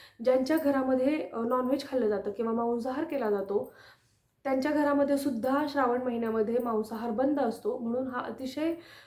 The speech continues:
अ, आपल्याला ती गोष्ट न, अ, सेपरेटली पाळायची गरज पडत नाही की मांसाहार बंद, म्हणून आपल्याला जास्तीत जास्त सेवा करायच्या आहेत.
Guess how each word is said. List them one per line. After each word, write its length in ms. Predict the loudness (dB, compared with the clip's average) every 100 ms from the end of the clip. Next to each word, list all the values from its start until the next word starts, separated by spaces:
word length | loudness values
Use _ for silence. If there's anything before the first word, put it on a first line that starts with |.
| _ -6
अ, 60 |
आपल्याला 500 | -2 -2 0 4 4
ती 140 | 4 2
गोष्ट 340 | 2 0 0
न, 400 | 0 2 0 0 -2 -12 _
अ, 340 | -6 -4 -2 -2
सेपरेटली 540 | 0 0 0 4 4
पाळायची 500 | 4 2 2 0 2
गरज 280 | 2 2 0
पडत 340 | -2 -2 -2
नाही 180 | -4 -4
की 60 | -2
मांसाहार 460 | 0 -2 -2 -4
बंद, 300 | -2 0 -2 -4 -8 -18 -20 -4
म्हणून 220 | 0 2
आपल्याला 300 | 0 -2 -2
जास्तीत 300 | -2 -4 -4
जास्त 240 | -4 -4 -6
सेवा 320 | -2 0 0
करायच्या 400 | -2 -2 -2 -4
आहेत. 220 | -8 -10